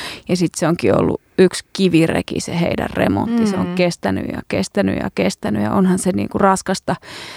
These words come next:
Speaker 1: Tavallaan heillä on niinku ravintolakonsepti, asiakkaat, pöydät oli myyty tavallaan jo loppuun siihen alkuperäiseen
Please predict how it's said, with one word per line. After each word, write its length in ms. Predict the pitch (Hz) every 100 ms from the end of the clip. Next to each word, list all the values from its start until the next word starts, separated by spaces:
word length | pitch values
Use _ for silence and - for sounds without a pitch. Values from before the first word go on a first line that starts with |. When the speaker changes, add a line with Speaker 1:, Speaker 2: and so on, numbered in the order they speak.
| -
Speaker 1:
Tavallaan 400 | 196 180 175 170
heillä 240 | 170 170 170
on 60 |
niinku 280 | 170 170 175 175
ravintolakonsepti, 1080 | 175 175 170 165 170 170 165 170 - 160 -
asiakkaat, 760 | 175 - 160 165 - 170 165 - - -
pöydät 380 | 185 180 170 151
oli 180 | 165
myyty 340 | 170 170 165 165 _ - - _ _ _ - - _
tavallaan 340 | - 180 175 170
jo 120 | 165
loppuun 540 | 170 - - 160 156
siihen 260 | 165 170 165
alkuperäiseen 920 | - 170 - - - 190 - - -